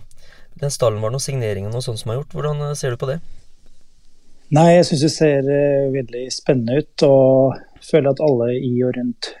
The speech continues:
Speaker 2: klubben, og da selvfølgelig også Darren i front, som gjør en veldig bra jobb. Eh, vi vil jo se oppover på tabellen, og vi vil jo utvikle oss, og vi blir jo, vi blir bedre som både lag og klubb, og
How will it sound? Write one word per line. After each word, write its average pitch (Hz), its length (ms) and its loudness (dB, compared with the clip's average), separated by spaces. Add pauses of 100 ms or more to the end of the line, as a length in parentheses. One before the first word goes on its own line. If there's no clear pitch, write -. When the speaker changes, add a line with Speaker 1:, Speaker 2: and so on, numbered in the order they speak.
(120)
Speaker 2:
klubben, 123 420 0
og 135 220 0
da 127 140 2 (180)
selvfølgelig 120 460 -4
også 120 340 0
Darren 123 480 0
i 135 160 -4
front, 135 380 -4
som 143 140 -4
gjør 120 200 -6
en 123 140 -6 (360)
veldig 117 360 -12
bra 117 160 -12 (100)
jobb. 135 240 -16 (380)
Eh, 120 400 -10 (160)
vi 139 360 -2 (760)
vil 147 160 6
jo 170 100 8
se 156 380 4
oppover 127 460 0
på 131 100 0
tabellen, 131 540 2
og 165 240 -2
vi 143 100 0
vil 135 120 0
jo 131 120 -2
utvikle 123 560 -4
oss, 175 220 0
og 135 80 4
vi 131 80 4
blir 127 240 2
jo, 131 340 0 (240)
vi 139 180 2 (120)
blir 135 100 4
bedre 123 380 2
som 139 400 0
både 123 180 0
lag 131 400 0
og 143 160 4
klubb, 170 340 4
og 139 460 2